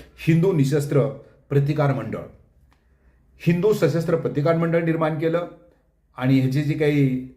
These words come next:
व्हॉलेंटिअर होते किंवा स्वयंसेवक आहेत त्याचे, तर त्यांनी ठरवलं की एक एक तुकडे आता हैदराबादला त्या ठिकाणी जायचं आहे, तिथं आंदोलन तिथं करायचं आहे.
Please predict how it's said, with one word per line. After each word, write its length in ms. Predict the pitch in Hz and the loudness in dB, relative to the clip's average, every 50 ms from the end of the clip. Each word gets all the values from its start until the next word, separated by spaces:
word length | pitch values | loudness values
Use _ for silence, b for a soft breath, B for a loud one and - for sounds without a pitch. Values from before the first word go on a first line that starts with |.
| _ _ | _ _
व्हॉलेंटिअर 400 | - - 98 139 165 160 170 165 | -16 -6 -2 0 0 2 2 2
होते 320 | 156 151 147 139 156 156 160 156 - - - - - | 2 0 0 -2 -4 -6 -6 -8 -12 -14 -18 -16 -12
किंवा 120 | 123 117 | -12 -12
स्वयंसेवक 600 | 113 - - 123 156 170 139 151 156 156 151 135 | -10 -6 -2 -2 0 0 0 0 0 0 -2 0
आहेत 220 | 143 127 135 139 139 | 0 0 2 2 2
त्याचे, 260 | 139 131 131 - 131 110 104 - - - b b b b b - | 0 -2 0 0 -2 -2 -2 -4 -8 -14 b b b b b -10
तर 120 | 127 123 | -8 -4
त्यांनी 220 | 131 123 139 139 131 | 0 0 0 0 2
ठरवलं 360 | 120 127 147 151 139 131 - | 0 0 2 2 2 0 0
की 120 | 117 113 107 | -4 -8 -8
एक 140 | 107 - | -4 -2
एक 160 | 147 139 139 - | 0 0 0 -2
तुकडे 220 | - - 131 123 | -6 -6 -4 -4
आता 240 | 117 110 - 143 143 - - | -4 -4 -4 -6 -6 -8 -10
हैदराबादला 520 | - - 113 110 127 143 143 160 143 143 147 | -12 -10 -4 -2 0 2 2 2 2 0 -2
त्या 140 | 135 131 | -2 -4
ठिकाणी 280 | 123 131 123 117 110 107 | -6 -6 -8 -10 -10 -8
जायचं 240 | 104 101 98 95 110 | -8 -8 -6 -8 -8
आहे, 100 | 98 - | -10 -10
तिथं 160 | - - 135 | -8 -8 -8
आंदोलन 480 | 110 113 117 120 143 170 196 196 180 151 | -6 -6 -4 0 2 2 2 2 0 -4
तिथं 160 | 151 135 143 | -6 -6 -6
करायचं 380 | 135 117 113 117 117 113 120 | -6 -4 -4 -4 -4 -4 -4
आहे. 100 | 107 90 | -4 -6